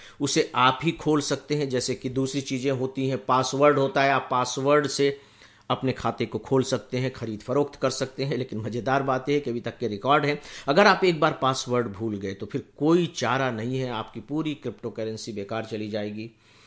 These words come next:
और माना जाता है कि लगभग ट्वेंटी फ़ाइव परसेंट लोग अपना password भूल जाते हैं। ये मैंने थोड़ी सी जानकारी आप सबको दी है, और मैं चाहूँगा कि यदि आप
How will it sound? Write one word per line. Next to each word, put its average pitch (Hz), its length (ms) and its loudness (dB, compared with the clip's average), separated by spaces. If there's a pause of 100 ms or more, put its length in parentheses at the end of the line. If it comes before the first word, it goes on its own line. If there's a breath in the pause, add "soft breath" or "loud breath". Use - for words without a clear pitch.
(240 soft breath)
और 113 220 0
माना 113 380 -2
जाता 123 300 -2
है 123 60 0
कि 120 100 -6
लगभग 110 240 -4 (100)
ट्वेंटी 165 320 0
फ़ाइव 131 280 -2 (100)
परसेंट 113 360 -6
लोग 110 120 -4
अपना 107 200 -6
password 101 560 -8
भूल 98 360 -10
जाते 85 300 -14
हैं। - 220 -18 (1080 loud breath)
ये 160 60 4
मैंने 165 140 6
थोड़ी 233 340 2
सी 139 140 -2
जानकारी 120 520 -2
आप 110 380 -10
सबको - 400 -8
दी 139 240 2
है, 135 240 4
और 117 200 -2
मैं 110 120 -2
चाहूँगा 151 420 4
कि 120 200 -2
यदि 117 200 0
आप 110 220 -2